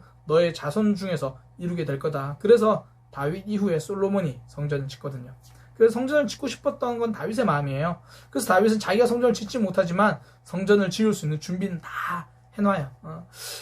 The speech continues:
예, 그렇게 이제 다윗이 하나님 앞에 승승장구하는 것 같은데, 잘 신실하게 살아가는 것 같은데, 다윗이 자신의 부하 우리야, 우리야의 아내 바세바를 범하게 되죠.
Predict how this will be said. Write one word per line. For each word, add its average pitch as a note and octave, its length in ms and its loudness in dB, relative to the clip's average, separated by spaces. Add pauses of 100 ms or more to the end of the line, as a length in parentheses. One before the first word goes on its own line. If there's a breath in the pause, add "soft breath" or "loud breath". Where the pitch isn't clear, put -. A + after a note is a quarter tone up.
(120)
예, A3+ 260 6
그렇게 B3+ 540 6
이제 F#3 160 0
다윗이 G#3 280 2
하나님 C#4+ 240 4
앞에 A#3 100 -2
승승장구하는 C4+ 800 0
것 G#3 60 0
같은데, D#3 540 -4
잘 G3+ 580 4 (220 soft breath)
신실하게 B3+ 380 2
살아가는 G#3+ 380 4
것 F#3 60 2
같은데, A3+ 480 6 (880)
다윗이 E3 500 0 (280 soft breath)
자신의 E3 720 2 (320)
부하 E3 380 4 (220 soft breath)
우리야, G3 440 2 (300)
우리야의 F#3+ 400 4
아내 D#3+ 320 -2
바세바를 C#3 640 -6
범하게 D3 400 -2
되죠. A#2+ 260 -18